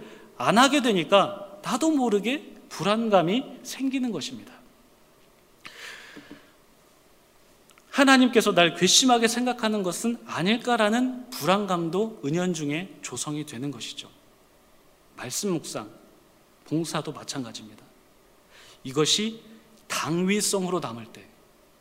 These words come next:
당연히 해야 되는 의무로 남을 때 그것을 안 하게 되면 불안해집니다. 여러분, 사람은 본디 불안감을 견디지 못하기 때문에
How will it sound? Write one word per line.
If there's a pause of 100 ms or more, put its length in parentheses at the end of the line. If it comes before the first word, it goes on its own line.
(380)
당연히
해야
되는 (360)
의무로
남을
때 (640)
그것을
안
하게
되면 (840)
불안해집니다. (2500)
여러분,
사람은
본디 (340)
불안감을
견디지
못하기
때문에